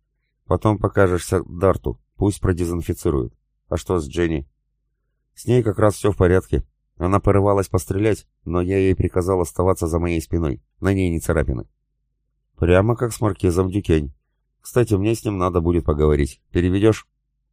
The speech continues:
Маркиз был мало похож на того самоуверенного вельможу, которого мы увидели практически сразу после прихода в Дюкень. Посмотрев на нас, он невесело кивнул. «Месье,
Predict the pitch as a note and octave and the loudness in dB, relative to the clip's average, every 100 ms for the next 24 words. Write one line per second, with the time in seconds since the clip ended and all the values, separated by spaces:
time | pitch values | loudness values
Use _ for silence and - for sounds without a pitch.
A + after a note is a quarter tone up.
0 | _ _ - D#2 D2+ B2+ G#2 G#2 G#2 F#2+ | _ _ -8 -6 -4 -4 2 2 2 -2
1 | G#2+ E2+ E2+ D#2 F2 - D#2 E2+ F2 D#2+ | -2 -2 -2 -2 -2 -2 -4 0 0 0
2 | - E2+ E2+ E2+ F2 E2 E2 D#2+ E2+ F#2+ | -4 -4 -2 0 0 0 0 2 0 0
3 | A2 E2+ C#2 _ _ - - B2+ A#2+ G#2+ | -2 -2 -6 _ _ -6 -2 2 2 2
4 | G#2+ G#2 G2+ G2 F#2+ F#2 - - - F#2 | 2 0 0 2 2 2 -2 -4 -8 -6
5 | - - G2 F#2 E2+ E2+ - D#2 E2+ D#2+ | -4 -2 0 0 0 -2 -2 -2 0 0
6 | D2+ D2 E2+ - A#1+ - _ _ _ _ | 0 0 -2 -4 -4 -6 _ _ _ _
7 | _ _ F2 F2+ F#2+ F#2 D#2 F2 A2+ C3 | _ _ -4 -2 0 0 0 -2 -4 -6
8 | - F#2 E2 E2 F2+ E2 D#2 D2 C#2+ A#1+ | -6 -4 -2 -2 -2 -2 -2 -2 -4 -4
9 | - _ _ _ _ D#2 D2 F2 F2+ G2+ | -8 _ _ _ _ -10 -8 -2 -2 -2